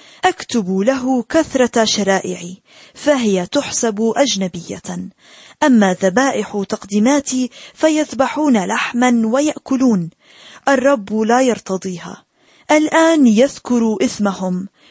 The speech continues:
ويعاقب خطيتهم، إنهم إلى مصر يرجعون.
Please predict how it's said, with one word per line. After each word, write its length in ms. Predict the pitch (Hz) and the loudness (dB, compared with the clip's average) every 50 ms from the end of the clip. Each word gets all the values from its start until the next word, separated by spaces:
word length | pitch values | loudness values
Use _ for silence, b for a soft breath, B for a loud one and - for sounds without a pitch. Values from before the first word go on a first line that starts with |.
| b b | b b
ويعاقب 840 | - 277 285 269 247 247 247 214 220 254 277 - - 247 233 202 214 | 0 0 2 2 2 2 2 2 2 0 0 0 -4 -4 -2 -2 -4
خطيتهم، 960 | 208 - - 226 - - 240 226 220 247 247 - 240 208 196 190 180 175 175 b b b b b b b b b | -4 -4 -6 -10 -6 -4 -2 0 0 -2 0 -2 -4 -4 -4 -4 -4 -6 -8 b b b b b b b b b
إنهم 520 | 330 330 320 285 294 277 240 247 269 262 240 | 2 4 6 6 4 4 4 4 4 4 4
إلى 340 | 226 - 254 233 233 214 208 | 4 2 2 4 4 4 4
مصر 500 | 208 240 269 - - - 220 247 233 226 | 2 2 0 0 -4 -2 0 2 2 4
يرجعون. 760 | 226 226 262 262 220 180 175 185 170 185 190 185 180 170 175 | 4 4 2 2 2 -2 -4 -6 -8 -8 -8 -6 -6 -6 -8